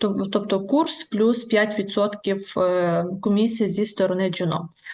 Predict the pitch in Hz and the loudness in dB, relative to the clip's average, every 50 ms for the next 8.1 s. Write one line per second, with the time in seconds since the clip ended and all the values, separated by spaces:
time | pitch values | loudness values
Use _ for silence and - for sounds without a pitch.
0 | - _ _ - 220 220 254 285 294 254 202 202 220 233 233 226 220 226 226 214 | -18 _ _ 4 4 6 6 6 4 4 4 4 4 6 4 4 2 2 0 0
1 | 208 208 202 208 208 196 190 185 - 202 196 - - 226 262 294 285 277 269 254 | 2 2 2 2 2 2 2 0 0 -4 -4 2 2 2 4 4 2 0 0 0
2 | 247 247 220 202 196 190 208 214 202 190 190 190 185 175 185 180 185 196 - 208 | 0 -2 -4 -6 -2 0 2 4 4 4 4 4 2 2 2 0 0 0 2 2
3 | 208 226 262 226 - - 285 277 277 - - - - - - 185 202 196 196 196 | 4 4 2 0 0 2 2 2 0 -4 -10 -10 -10 -6 -2 2 2 2 2 2
4 | 214 226 240 247 247 226 214 226 208 175 - 190 190 - - 208 208 214 220 214 | 2 2 4 4 2 2 2 2 2 2 2 0 -2 -2 -2 0 2 2 0 0
5 | 220 - - _ 170 175 196 202 196 202 202 202 _ _ _ _ - 190 185 165 | -2 -6 -10 _ 0 2 2 2 2 -2 -6 -12 _ _ _ _ -2 0 0 0
6 | 156 156 - - - 196 180 175 214 208 202 190 196 196 - 196 180 175 - 196 | 0 -2 -4 -4 -4 -4 0 0 2 2 2 0 -2 -4 -6 -8 -6 0 0 0
7 | 196 196 190 180 - 190 180 - - 175 170 - 175 165 160 160 160 165 160 - | 2 0 -4 0 0 -2 -2 0 -6 -6 -4 -2 -2 -2 -2 -2 -4 -8 -10 -10
8 | - | -10